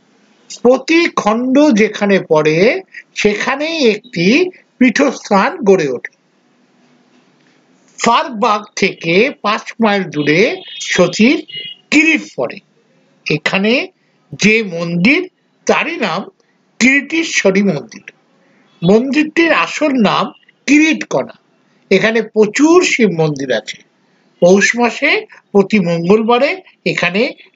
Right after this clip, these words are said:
গ্রামীণ মেলা বসে। দুপুর একটা নাগাদ খাওয়া দাওয়া সেরে আমরা বেরিয়েছিলাম খোশবাগে।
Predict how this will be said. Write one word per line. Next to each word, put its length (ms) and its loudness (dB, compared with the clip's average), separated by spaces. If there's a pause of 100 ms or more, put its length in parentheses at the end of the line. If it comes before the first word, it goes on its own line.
গ্রামীণ 460 0 (340)
মেলা 240 -2
বসে। 300 -14
দুপুর 1400 -6
একটা 360 0
নাগাদ 440 -2 (100)
খাওয়া 300 0
দাওয়া 260 0
সেরে 600 -2 (400)
আমরা 360 0
বেরিয়েছিলাম 880 -4
খোশবাগে। 600 -2